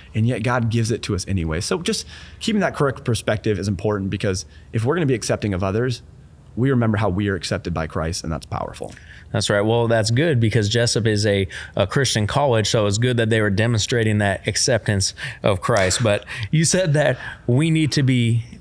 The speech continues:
Speaker 2: accepting people the same way that God accepted us. And how, how were we accepted by Christ?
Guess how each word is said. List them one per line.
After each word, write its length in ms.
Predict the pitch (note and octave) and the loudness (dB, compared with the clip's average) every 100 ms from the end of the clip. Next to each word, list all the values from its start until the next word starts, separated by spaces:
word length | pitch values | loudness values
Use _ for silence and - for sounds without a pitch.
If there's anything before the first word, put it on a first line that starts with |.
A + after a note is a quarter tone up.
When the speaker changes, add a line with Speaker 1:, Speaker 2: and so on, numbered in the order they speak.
| - - - | -20 -10 -2
Speaker 2:
accepting 600 | A#2+ - - D3+ - C#3 | -2 0 2 2 2 2
people 260 | C3+ B2+ B2 | 2 2 2
the 100 | A#2 | 2
same 280 | - B2+ | 2 2
way 120 | A#2+ A2+ | 2 2
that 180 | G#2 | 2
God 240 | G2 F#2+ G2 | 4 4 2
accepted 560 | F2+ - G#2 - F#2 - | 0 0 0 0 -2 -2
us. 380 | D2+ C2 - - - | -2 -2 -2 -6 -6
And 220 | - G#2 F#2 | -2 0 0
how, 680 | - - - C#3+ D#3+ E3+ - - - - | -2 -2 0 0 2 0 -4 -12 -16 -4
how 200 | F#3+ B3 | -2 2
were 200 | A#3 C#3+ | 2 2
we 360 | B2 C#3 C#3 | 2 2 2
accepted 640 | G#2+ - F#2 - - - A#2 - | 0 0 0 -2 -4 -4 -6 -2
by 140 | G2 | 0
Christ? 440 | G2 - C#2+ - | 0 -2 -2 -4